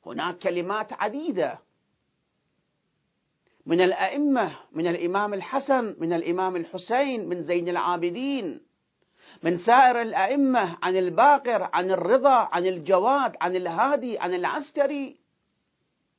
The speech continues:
حول شخصية الإمام المهدي الموعود على لسان النبي. هذه وظيفة مهمة.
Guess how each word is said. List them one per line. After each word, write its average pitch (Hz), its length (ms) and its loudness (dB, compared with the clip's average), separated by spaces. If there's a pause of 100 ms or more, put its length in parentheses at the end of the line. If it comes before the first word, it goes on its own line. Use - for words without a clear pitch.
(260)
حول 151 360 -2
شخصية 233 800 -4 (1500)
الإمام 139 640 -6
المهدي 170 680 -8
الموعود 127 720 -8
على 170 360 -2
لسان 190 380 -8
النبي. 135 840 -12 (2000)
هذه 135 340 -6
وظيفة 240 440 -2
مهمة. 240 680 -4